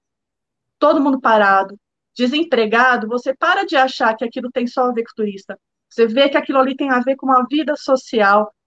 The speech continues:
de você tá empregando a tiazinha do café, da moça que limpa o restaurante tá desempregada porque não tem turistas lá. Então, eu acho que o nosso evento, ele parou,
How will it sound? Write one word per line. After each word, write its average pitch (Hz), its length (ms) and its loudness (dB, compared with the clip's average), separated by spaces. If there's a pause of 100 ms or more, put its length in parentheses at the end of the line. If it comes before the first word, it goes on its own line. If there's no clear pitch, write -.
(100)
de 247 100 -2
você 254 300 0
tá 311 140 0
empregando 277 480 0
a 269 100 2
tiazinha 392 640 -2
do 294 80 -6
café, 240 480 -4 (840)
da 240 140 4
moça 339 580 2
que 339 140 -4
limpa 302 280 -6
o 277 40 -4
restaurante 262 640 0
tá 262 140 -2
desempregada 240 880 -6
porque 262 240 -18
não 254 120 -18
tem 240 140 -14
turistas 240 460 -12
lá. 175 180 -6
Então, 262 400 -6
eu 254 140 4
acho 262 180 -2
que - 80 -16
o 262 60 -16
nosso 262 220 -12
evento, 254 240 -8
ele 262 180 -14
parou, 302 480 0